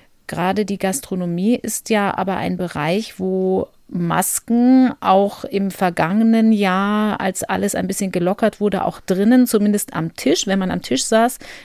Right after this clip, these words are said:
nicht üblich sind. Das C D C, die oberste Seuchenschutzbehörde in den U S A, ist da jetzt aber ein bisschen vorsichtiger geworden, oder?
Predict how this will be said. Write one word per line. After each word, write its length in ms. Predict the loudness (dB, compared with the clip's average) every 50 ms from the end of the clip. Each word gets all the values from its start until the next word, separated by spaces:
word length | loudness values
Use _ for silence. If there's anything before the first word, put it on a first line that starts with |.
| -6 0
nicht 320 | 4 4 6 4 4 0
üblich 420 | -2 -4 -4 -4 -4 -8 -8 -8 -10
sind. 280 | -12 -10 -12 -12 -14 -16 -20 -20 -20 -20 -20 _ _ _ -6
Das 200 | -6 -4 -4 -2
C 100 | -2 0
D 140 | 0 0 0
C, 180 | 0 2 2
die 140 | 2 2 2
oberste 400 | 0 0 0 0 0 0 -2 -2
Seuchenschutzbehörde 800 | -2 0 0 0 0 -2 -2 -4 -8 -8 -6 -4 -2 -2 -2 -2
in 80 | -2 -2
den 140 | -2 -2 -2
U 60 | -4
S 140 | -4 -4 -4
A, 140 | -4 -4
ist 220 | -4 -4 -6 -6 -4 -2
da 80 | -2
jetzt 480 | -2 0 -2 -4 -4 -6 -8 -12 -8 -6
aber 240 | -4 -2 -2 -2 -2
ein 140 | -4 -6
bisschen 420 | -4 -4 -6 -6 -4 -2 -2 -2 -2
vorsichtiger 800 | -4 -8 -10 -4 -2 -2 -2 -2 -4 -6 -8 -8 -8 -8 -8
geworden, 420 | -8 -10 -14 -12 -10 -10 -10 -8 -10
oder? 300 | -10 -8 -8 -8 -8